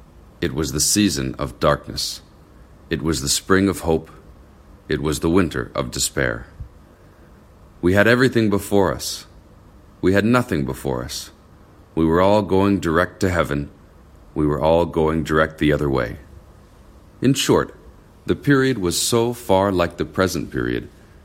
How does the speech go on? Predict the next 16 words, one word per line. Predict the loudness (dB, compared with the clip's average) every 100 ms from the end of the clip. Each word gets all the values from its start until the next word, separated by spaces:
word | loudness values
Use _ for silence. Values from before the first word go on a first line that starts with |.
| -6
that | -4
some | 2 2
of | 2 0
its | 0
noisiest | 2 2 2 0 0 -2 -4
authorities | 0 2 2 2 -4 -8 -14 -20 -4
insisted | -2 0 0 0 -4 -4
on | -6
its | -6
being | -2 0 2
received, | 0 -2 -2 -2 -6 -16 -20 -20 -20
for | -4 -2
good | 2 2 0 -6 -18 -8
or | 2 2
for | 4 2
evil, | 2 0 -8